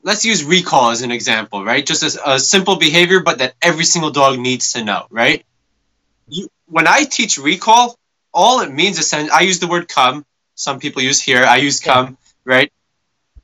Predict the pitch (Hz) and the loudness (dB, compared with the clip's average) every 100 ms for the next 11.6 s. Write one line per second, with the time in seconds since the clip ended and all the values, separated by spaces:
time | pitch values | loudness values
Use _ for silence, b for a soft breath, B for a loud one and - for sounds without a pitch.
0 | _ 170 226 254 208 196 180 160 165 151 | _ 4 6 6 4 2 0 0 0 0
1 | 147 143 170 156 - - _ _ _ - | 0 0 2 -2 -6 -14 _ _ _ -8
2 | 139 170 175 185 156 156 190 165 156 131 | 2 2 2 0 0 -2 -2 -4 -6 -4
3 | 135 156 196 196 180 139 156 196 196 160 | 0 0 0 -4 0 4 4 4 0 -4
4 | 151 147 127 160 139 147 143 131 139 131 | -2 -2 -4 -6 0 0 0 -2 -4 -4
5 | 127 107 87 _ _ _ 185 208 123 160 | -6 -6 -8 _ _ _ -8 -2 2 2
6 | 175 _ _ _ - 185 160 202 269 233 | 0 _ _ _ -8 0 4 4 2 -2
7 | - 220 220 202 165 160 - 170 170 - | -6 0 2 2 0 -4 2 2 2 -6
8 | 156 131 165 202 - 220 202 202 170 - | -4 2 2 0 -4 -2 0 0 0 0
9 | 220 196 170 - 143 127 127 139 156 139 | -2 -4 -10 -4 -2 2 2 0 -2 0
10 | 160 196 202 170 165 143 123 135 135 135 | 4 4 4 0 0 -6 -4 0 0 0
11 | - 117 104 - 107 | -6 -6 -6 -4 -4